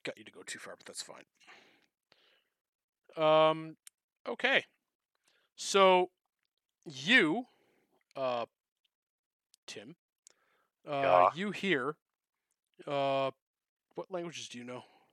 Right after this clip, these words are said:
Speaker 2: Uh, a Dru-, it would say somewhere specific language, um, Common, Druidic,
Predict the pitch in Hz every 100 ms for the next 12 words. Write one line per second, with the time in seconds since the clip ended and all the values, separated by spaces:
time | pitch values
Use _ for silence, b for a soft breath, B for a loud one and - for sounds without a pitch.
0 | b _ _ _ _ _ _ _ _ -
1 | - - - - - - - - 50 50
2 | 50 - - B B _ _ _ _ _
3 | _ _ _ _ _ _ _ _ _ _
4 | _ _ _ _ _ _ 98 95 - 104
5 | 101 98 98 98 98 98 101 104 101 101
6 | 98 - - 117 113 107 110 104 98 -
7 | - 107 110 107 107 110 - - 95 95
8 | 92 92 92 - 117 117 113 110 101 104
9 | 101